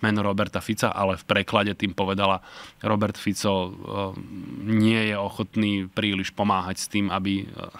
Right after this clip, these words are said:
táto vec, ktorá doslova zachraňuje životy,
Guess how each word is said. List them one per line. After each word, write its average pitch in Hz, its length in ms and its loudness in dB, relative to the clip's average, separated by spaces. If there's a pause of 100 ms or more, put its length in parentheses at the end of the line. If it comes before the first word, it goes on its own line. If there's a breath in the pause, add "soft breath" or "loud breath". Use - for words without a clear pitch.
(140 loud breath)
táto 101 320 2
vec, 101 160 0
ktorá 98 320 0
doslova 101 480 0 (400 loud breath)
zachraňuje 104 880 0
životy, 101 480 0